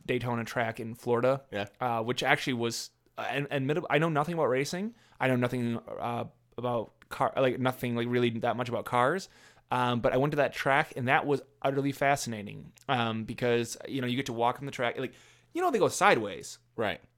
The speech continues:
Speaker 1: Like, th-, the slant that it's on, if you're,
Speaker 2: Oh, yeah.
Speaker 1: if you're not going a minimum of, like, fifty, fifty-five miles an hour,
Speaker 2: You'll
Speaker 1: you
Speaker 2: slide
Speaker 1: literally
Speaker 2: down.
Speaker 1: slide down it.
Speaker 2: Right.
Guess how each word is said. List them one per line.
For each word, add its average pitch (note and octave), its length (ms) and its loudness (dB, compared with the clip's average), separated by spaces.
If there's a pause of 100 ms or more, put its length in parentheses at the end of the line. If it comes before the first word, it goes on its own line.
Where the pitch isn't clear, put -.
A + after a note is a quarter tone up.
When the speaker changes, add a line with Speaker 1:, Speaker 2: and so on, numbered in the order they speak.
(140)
Speaker 1:
Like, - 260 -2
th-, - 160 -10
the D3+ 100 2
slant E3 340 -2
that D#3+ 100 2
it's B2+ 100 -4
on, C3 240 2
if D3 100 -6
you're, C3+ 100 4
Speaker 2:
Oh, C3+ 40 6
yeah. A#2+ 100 4
Speaker 1:
if C#3+ 140 -2
you're D3+ 60 -2
not D3+ 160 0
going D3 180 2
a B2 40 -2
minimum B2+ 360 -2
of, B2+ 160 -4
like, G2+ 240 -4
fifty, - 360 -4
fifty-five A#2+ 460 -2
miles A#2+ 180 -2
an A2 60 -8
hour, A2+ 120 -2
Speaker 2:
You'll A#2 120 0
Speaker 1:
you D3+ 140 -4
Speaker 2:
slide D3 120 0
Speaker 1:
literally C#3 200 6
Speaker 2:
down. - 20 0
Speaker 1:
slide A2 340 -2
down A#2+ 280 -2
it. - 100 -12
Speaker 2:
Right. E2 240 -10